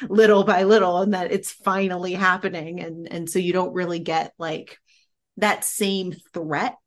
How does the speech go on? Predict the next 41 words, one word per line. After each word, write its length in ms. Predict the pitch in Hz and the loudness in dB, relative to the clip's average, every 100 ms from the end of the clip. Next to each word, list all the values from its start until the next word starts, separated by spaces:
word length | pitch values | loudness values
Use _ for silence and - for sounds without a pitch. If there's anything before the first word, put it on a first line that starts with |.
| _ _ - | _ _ -2
that 220 | 226 - | 0 0
Kento 420 | 262 233 247 240 | -2 2 2 4
maybe 280 | 226 226 220 | 2 2 0
felt 360 | 214 208 214 190 | 0 0 2 -2
with 340 | 196 190 - - | -4 -4 -14 -6
Nomura, 600 | 196 202 226 277 285 285 285 | 0 2 2 4 4 2 0
but, 380 | 220 190 170 - | 2 2 0 -2
you 140 | 208 | -4
know, 140 | 190 180 | -2 -4
he's 360 | 196 196 - - _ _ | -6 -10 -10 -18 _ _
technically, 880 | - 269 254 247 214 185 175 165 170 _ - | -4 0 2 0 0 -2 -2 -6 -8 _ 0
Yuma 240 | 214 190 | 2 2
Aoyagi 440 | 175 190 185 180 | 2 0 0 -2
is 140 | 165 - | -6 -4
still 400 | - 196 170 - _ _ | 0 -2 -2 -12 _ _
a 80 | 180 | -10
threat 340 | 175 202 202 - | -2 -2 -2 -6
to 60 | |
him. 220 | 156 151 | -12 -10
He's 220 | 165 175 185 | -8 -6 -6
a 60 | |
threat 340 | 185 220 233 220 | -4 -2 -2 -2
to 120 | 196 | -4
his 160 | 160 - | -4 -4
era, 480 | 185 180 160 131 - - - - _ | -2 0 -2 -6 -10 -16 -20 -20 _
but 280 | 196 185 - - | 0 0 -4 -4
there's 360 | 202 190 190 | 0 0 0
that 220 | 190 165 | -2 -4
sense 340 | - 208 208 202 | -4 -2 -2 -2
of 120 | 156 | -6
need 600 | 170 180 190 180 156 147 | -10 -8 -6 -4 -4 -6
that 240 | - 160 160 | -4 -6 -4
they 120 | 165 | -6
both 320 | 165 165 156 | -4 -4 -6
kind 220 | - 165 | -10 -8
of 100 | 156 | -10
feel. 360 | - 170 151 151 | -10 -8 -6 -8
It's 140 | - | -6
just 240 | - - 175 | -8 -8 -8
really 260 | 202 185 | -4 -4
fascinating. 760 | 143 147 151 - 151 - - | -4 -8 -8 -10 -12 -12 -14